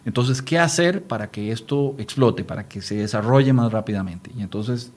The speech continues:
la propuesta o el, el desarrollo es reconociendo de que el muelle alemán está en la mitad del pueblo de Limón y que ese, ese, ese muelle,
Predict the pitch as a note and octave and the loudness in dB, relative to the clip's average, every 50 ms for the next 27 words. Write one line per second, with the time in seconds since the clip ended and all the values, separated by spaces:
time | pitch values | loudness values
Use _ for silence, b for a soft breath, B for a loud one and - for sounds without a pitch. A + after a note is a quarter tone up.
0 | - _ _ - A2+ A2+ A2 G#2+ G#2+ - G#2+ G2+ - D3+ D3+ D3 D3 - - - | -20 _ _ -10 -6 -6 -6 -6 -6 -4 -4 0 4 6 6 6 4 0 -4 -4
1 | C3 F#3+ F3+ D3+ A2 F#2+ F#2 G2 G2 - G#2 G2 G2+ G2 G#2 F#2+ G2 A#2 B2 C3 | -4 -2 -2 -2 -2 -2 -4 -6 -6 -6 -4 -4 -4 -4 -4 -2 0 0 0 2
2 | C3 B2+ A2+ A2+ B2 B2 - B B B B B B B B B G#2+ A#2 G#2+ A2+ | 2 2 2 2 0 0 -2 B B B B B B B B B -2 -2 0 2
3 | A2+ A2 G#2 A2 B2+ C#3 D#3 D3+ B2+ A2 G2 - - - - A#2+ G#2+ A2 G#2+ - | 2 2 4 4 4 6 6 6 4 2 0 -4 -10 -14 -10 -8 -6 -6 -6 -6
4 | - G#2 G#2 G2+ - A#2 G2+ G#2 G#2+ A2 A#2 A#2+ B2 C3+ C3 B2+ B2 C3+ C3+ B2+ | -6 -4 -4 -4 -4 -2 0 2 2 4 4 4 4 4 2 4 4 4 4 4
5 | G#2+ F2 - - - - - - - A2 G#2+ - - - C#3+ D3 C#3+ B2 G#2+ G2 | 4 0 -4 -10 -18 -20 -20 -12 -6 -6 -4 -4 -2 0 0 2 2 2 0 -2
6 | F#2 F#2+ G2+ G#2+ A2+ A2+ A2+ A2+ A2+ A2+ A2+ A2+ A2+ A2 A2+ - A2 A2+ A2+ A#2+ | -4 -4 -4 -4 -2 -2 -2 -2 -2 -4 -4 -4 -6 -6 -6 -4 -2 -2 0 0
7 | B2+ B2+ C3+ C3 G2 F2+ - - - - B B B B B B B B B B | 0 2 2 2 0 0 -4 -8 -14 -20 B B B B B B B B B B
8 | B B - C3 A2+ C3 - A2 G#2+ G#2 G#2 - - A2 G#2+ G#2+ G#2+ - B2+ B2 | B B 0 0 0 0 0 -2 0 0 -2 -2 -2 0 0 0 0 -2 -2 -2
9 | A#2 - - G#2 F#2+ A2+ A2+ A2+ A2 - A2+ G#2+ F#2 A2 A2+ A2 A2 A#2 B2 B2 | -4 -4 -6 -8 -6 -4 -4 -4 -6 -6 -6 -6 -4 -2 0 2 2 4 4 2
10 | A2+ A2 G2+ F#2 - | 2 0 -2 -4 -6